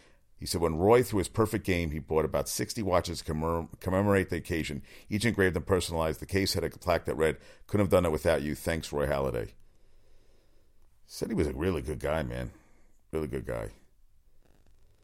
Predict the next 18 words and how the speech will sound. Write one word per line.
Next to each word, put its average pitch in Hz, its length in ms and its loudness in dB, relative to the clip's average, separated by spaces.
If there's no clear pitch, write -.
Pat 57 160 -8
McAdoo's 69 480 -6
lost 67 220 -6
a 64 40 -12
team. 62 280 -8
Are 57 40 -8
we 53 120 -8
shocked 73 320 -8
by 90 100 -6
that? 90 220 -8
No. 55 180 -8
Oh, 131 140 8
David 117 400 2
Cone 170 320 6
also 127 680 6
expressed - 440 -2
interest 80 380 -6
in, 82 300 -6